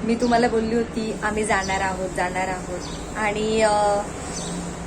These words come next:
बघू शकता तुम्ही, आम्ही आलो आहोत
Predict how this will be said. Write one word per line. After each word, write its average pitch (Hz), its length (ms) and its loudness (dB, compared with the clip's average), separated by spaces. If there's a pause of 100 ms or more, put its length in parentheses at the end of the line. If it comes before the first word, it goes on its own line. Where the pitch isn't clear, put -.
(560)
बघू 247 260 4
शकता 277 340 2
तुम्ही, 240 400 2 (680)
आम्ही 233 540 2
आलो 214 360 4
आहोत 226 360 4